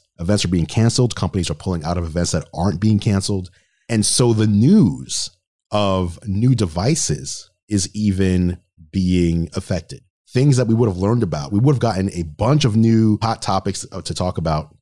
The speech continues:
during Mobile World Congress that companies now have to plan alternates for. Now, the last one, and the biggest one, and the one that will affect the average consumer the most, is launch delays and product shortages.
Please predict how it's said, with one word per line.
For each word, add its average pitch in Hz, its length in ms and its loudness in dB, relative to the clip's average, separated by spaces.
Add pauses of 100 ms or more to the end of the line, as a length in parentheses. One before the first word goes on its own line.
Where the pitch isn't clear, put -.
(100)
during 85 220 -2
Mobile 78 180 -4
World 78 160 -6
Congress 147 580 2 (320)
that 101 460 0 (120)
companies 101 400 0
now 95 100 0
have 87 120 -6
to 87 80 -4
plan 85 320 -4 (120)
alternates 85 440 -6
for. - 340 -14 (540)
Now, 90 400 -2
the 85 180 -6
last 120 400 0
one, 82 360 -6 (320)
and 92 360 2
the 92 100 2
biggest 135 360 0
one, 76 320 -4
and 78 140 -6
the 80 40 -4
one 98 200 2
that 95 120 0
will 87 140 -4
affect - 540 -6 (260)
the - 140 -20
average 110 300 -2
consumer 95 300 2
the 95 80 2
most, 76 420 -4 (300)
is 90 460 -2
launch 110 380 0
delays 85 580 2
and 90 180 -4
product 76 600 -6
shortages. - 680 -6